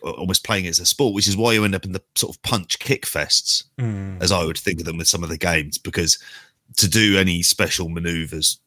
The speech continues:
Speaker 1: kind of, it required, like, you know, it just, the controls would not be intuitive enough for it.
Speaker 2: Mm.
Speaker 1: Now, if they found a way around that,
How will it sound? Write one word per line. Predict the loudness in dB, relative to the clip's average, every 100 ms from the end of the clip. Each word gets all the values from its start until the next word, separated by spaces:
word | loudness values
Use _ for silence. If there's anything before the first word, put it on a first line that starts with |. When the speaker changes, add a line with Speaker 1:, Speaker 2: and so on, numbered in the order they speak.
| -4
Speaker 1:
kind | 0 0
of, | 0 -2 -6 -12 -16 -6
it | -4 -2
required, | -4 0 2 4 2 2
like, | 0 -4 -14 -20 _ _ _ _ _
you | 0
know, | 0 -2 -10 _
it | -16 -6
just, | -2 0 -2 _
the | -4
controls | -2 2 2 2
would | 2
not | 0
be | 2 0
intuitive | 2 4 4 2 -4 -8 -16 _
enough | -10 -8 -6
for | -6
it. | -2
Speaker 2:
Mm. |
Speaker 1:
Now, | 2 2 0 -6 -10 -6
if | -4
they | -6
found | -6 -6 -2
a | -2
way | 0 0
around | 0 0 -2 -4 -4
that, | -4